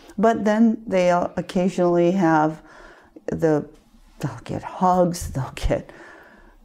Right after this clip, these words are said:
you know, letters of thanks. Um,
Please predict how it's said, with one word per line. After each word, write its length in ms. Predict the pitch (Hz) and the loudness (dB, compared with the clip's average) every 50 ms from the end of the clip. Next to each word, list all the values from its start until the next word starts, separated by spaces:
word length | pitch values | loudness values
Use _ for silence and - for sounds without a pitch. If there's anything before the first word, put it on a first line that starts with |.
| _ _ _ _ _ _ - | _ _ _ _ _ _ -2
you 80 | - 170 | 0 2
know, 400 | 160 143 139 143 139 147 - - - - _ _ - | 4 4 4 4 2 0 -2 -8 -20 -20 _ _ -6
letters 600 | - 170 175 170 175 180 185 190 190 185 175 175 | -2 0 2 4 4 4 4 4 4 4 4 2
of 160 | 160 131 - - | 0 -2 -2 -2
thanks. 720 | - 202 196 196 190 180 175 - - - - - - - - - - | 0 2 2 4 4 4 2 0 -2 -6 -12 -14 -14 -16 -16 -10 -4
Um, 480 | - 160 147 143 139 143 147 156 160 | -2 -2 0 0 -2 -2 -4 -6 -8